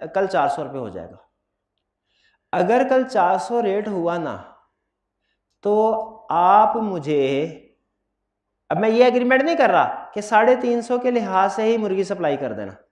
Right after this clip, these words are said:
मैं एग्रीमेंट क्या कर, कल चार सौ हुआ ना, अगर मैं तुमसे आज पाँच किलो मुर्गी खरीदता, दस किलो कर लें, दस किलो मुर्गी खरीदता,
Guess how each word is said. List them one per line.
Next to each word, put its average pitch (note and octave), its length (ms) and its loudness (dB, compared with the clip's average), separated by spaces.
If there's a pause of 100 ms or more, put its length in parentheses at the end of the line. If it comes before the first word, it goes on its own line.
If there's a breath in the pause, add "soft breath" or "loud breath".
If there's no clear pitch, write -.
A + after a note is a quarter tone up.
(680)
मैं E3+ 120 -2
एग्रीमेंट A3 320 0
क्या A#3 120 2
कर, G#3 160 -2 (380)
कल B3+ 180 2
चार E3+ 360 -4
सौ - 180 -8
हुआ G#3 300 -2
ना, A3+ 160 -4 (520 loud breath)
अगर G3 240 0
मैं B3 180 0
तुमसे A3+ 320 -4
आज G#3+ 420 2
पाँच G#3 260 -2
किलो A#3 200 -6
मुर्गी G3 320 -4
खरीदता, D3 440 -4 (140)
दस G#3 200 0
किलो G#3+ 180 0
कर A#2+ 180 -4
लें, F#2+ 160 -10 (400)
दस G#3 260 4
किलो A#3+ 200 -4
मुर्गी G3+ 340 -4
खरीदता, D#3+ 440 -4